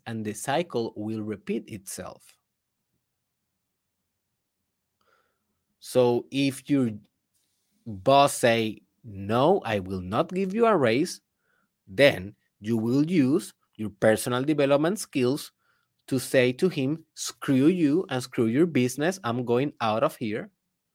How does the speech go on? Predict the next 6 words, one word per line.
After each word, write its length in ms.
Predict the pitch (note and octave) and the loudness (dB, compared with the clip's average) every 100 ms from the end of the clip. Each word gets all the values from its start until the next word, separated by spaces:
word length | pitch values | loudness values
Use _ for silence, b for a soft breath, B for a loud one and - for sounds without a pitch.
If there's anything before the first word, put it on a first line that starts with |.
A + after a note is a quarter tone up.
| _ _ _ _ _ _ _ _ _ - | _ _ _ _ _ _ _ _ _ -4
and 240 | C3+ C3 B2+ | 0 2 2
to 100 | F3 | 2
look 340 | F3+ A#2 B2+ - | 4 2 0 -2
a 80 | D#3+ | -4
better 460 | A2 G#2 G2 A#2+ | -2 -6 -4 -4
job 440 | D#3 A#3+ A#3+ - | 0 -2 -2 -8